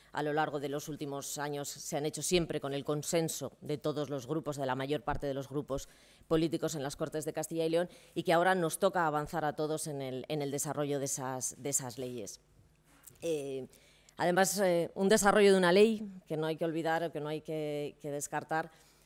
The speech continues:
sobre las, sobre lo cual se firmó un acuerdo político, el presidente de la Junta de Castilla y León firmó un acuerdo político en julio con todos los grupos políticos en la necesidad de, por tratarse de un asunto de comunidad, la necesidad de seguir avanzando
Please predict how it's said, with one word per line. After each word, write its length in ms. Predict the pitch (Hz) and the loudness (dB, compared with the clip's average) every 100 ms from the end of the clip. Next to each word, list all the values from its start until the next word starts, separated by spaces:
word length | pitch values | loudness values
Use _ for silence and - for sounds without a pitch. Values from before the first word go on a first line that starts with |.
| _ | _
sobre 260 | - 160 156 | -4 -2 0
las, 200 | 156 151 - | 0 -2 -6
sobre 300 | 147 147 156 | -6 -2 0
lo 160 | 151 | 0
cual 340 | 160 170 175 185 | 2 2 2 0
se 200 | - 165 | -4 -4
firmó 300 | 151 156 165 | -4 -2 0
un 100 | 170 | 0
acuerdo 420 | 156 175 175 160 | 0 0 0 0
político, 520 | 139 147 170 196 196 214 | -2 -2 -4 -4 -8 -8
el 80 | |
presidente 400 | 180 143 147 151 | -8 -10 -8 -6
de 80 | 147 | -4
la 80 | 143 | -6
Junta 240 | 160 151 | -6 -6
de 80 | 143 | -4
Castilla 340 | 151 - 147 143 | -4 -6 -4 -4
y 40 | |
León 180 | 156 156 | -4 -6
firmó 240 | 151 156 | -8 -6
un 100 | 156 | -4
acuerdo 320 | 147 156 147 | -4 -4 -6
político 480 | 143 143 170 160 147 | -4 -4 -4 -4 -4
en 60 | 139 | -6
julio 400 | - 196 170 156 | -2 2 4 2
con 140 | 147 | 0
todos 140 | 147 147 | 0 0
los 160 | 143 | 0
grupos 280 | 151 147 156 | 0 -2 -2
políticos 500 | 156 156 - 170 - - - - - | 0 0 2 0 0 -6 -20 -14 0
en 100 | 170 | 2
la 80 | 160 | 4
necesidad 580 | 160 170 151 151 170 | 2 0 0 4 4
de, 120 | 170 156 | 4 2
por 180 | 151 | 0
tratarse 380 | - 156 165 185 | -2 0 0 0
de 60 | 170 | -2
un 40 | |
asunto 300 | 160 165 160 | -2 -4 -2
de 80 | 160 | -2
comunidad, 500 | 151 151 147 143 143 - - - - | -2 -4 -2 -2 -2 -6 -20 -20 -4
la 140 | 160 | 2
necesidad 540 | 160 160 165 160 160 160 | 2 2 0 2 4 2
de 440 | 156 175 165 - - _ - | 4 4 4 0 -14 _ -8
seguir 340 | 175 151 165 | -4 0 2
avanzando 640 | 151 147 139 151 147 147 | 2 0 -4 -4 -2 -4